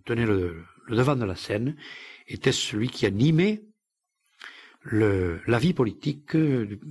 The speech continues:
ce qui concerne le Parti communiste. Il était très, de dynamisme extraordinaire.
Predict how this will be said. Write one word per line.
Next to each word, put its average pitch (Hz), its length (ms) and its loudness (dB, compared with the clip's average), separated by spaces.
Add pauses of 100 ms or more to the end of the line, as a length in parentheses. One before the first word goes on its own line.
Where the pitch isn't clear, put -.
(240)
ce - 80 -16
qui - 80 -16
concerne 120 280 0
le 113 60 0
Parti - 240 -4
communiste. 92 500 -6 (560)
Il 117 140 -2
était 117 160 0
très, 120 320 0
de - 1200 -6
dynamisme 107 500 2
extraordinaire. 104 720 0